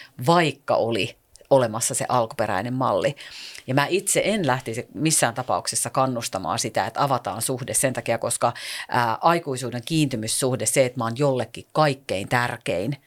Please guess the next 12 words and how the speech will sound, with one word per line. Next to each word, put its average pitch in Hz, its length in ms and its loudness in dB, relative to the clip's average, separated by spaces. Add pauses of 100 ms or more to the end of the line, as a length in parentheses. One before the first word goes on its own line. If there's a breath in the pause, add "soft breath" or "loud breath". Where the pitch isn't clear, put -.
(120)
se - 140 0
on 143 80 4
meissä 139 340 -2 (100)
tosi 156 460 -2 (120)
iso 143 380 0 (420 soft breath)
tarve. 123 460 0 (500 loud breath)
Ja, 120 220 2
ja 120 160 0
se 147 120 4
ei 147 220 2
poistu, 151 640 4 (380 loud breath)
ää, 120 300 2